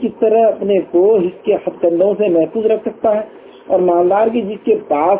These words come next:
وہ بے راہ روی کے سارے وسائل و ذرائع موجود ہوتے ہیں، کس طرح اس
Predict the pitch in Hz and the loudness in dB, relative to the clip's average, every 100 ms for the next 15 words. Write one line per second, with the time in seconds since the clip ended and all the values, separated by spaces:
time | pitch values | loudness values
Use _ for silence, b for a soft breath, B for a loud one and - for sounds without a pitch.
0 | - 175 180 180 190 185 190 190 160 185 | 0 0 2 2 2 2 2 2 0 -2
1 | 220 180 - 147 175 202 175 - 143 185 | -2 -2 -2 0 2 2 0 0 2 2
2 | 220 226 190 151 147 165 208 190 156 156 | 2 2 2 2 2 4 2 2 0 0
3 | 220 196 156 156 143 160 220 - B B | 0 0 0 -2 -2 -2 -2 -6 B B
4 | - 262 247 247 247 | -4 -2 0 2 2